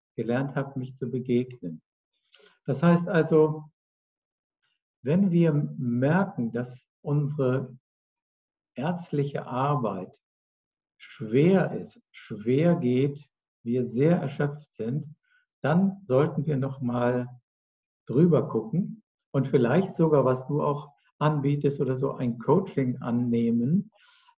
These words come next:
damit wir noch mal gucken, warum ist das so schwer? Denn schwer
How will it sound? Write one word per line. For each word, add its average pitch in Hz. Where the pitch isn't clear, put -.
damit 147
wir 156
noch 151
mal 139
gucken, 156
warum 170
ist 151
das 131
so 127
schwer? 113
Denn 107
schwer 139